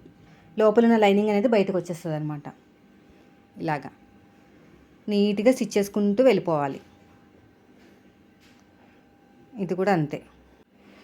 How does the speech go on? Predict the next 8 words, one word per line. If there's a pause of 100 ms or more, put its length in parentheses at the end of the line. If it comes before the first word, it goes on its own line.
(200)
ఇలా
నీట్‌గా
కుట్టుకుంటూ
వెళ్ళిపోవాలి. (160)
కార్నర్‌కి (260)
స్టిచ్
వేయండి. (580)
ఇది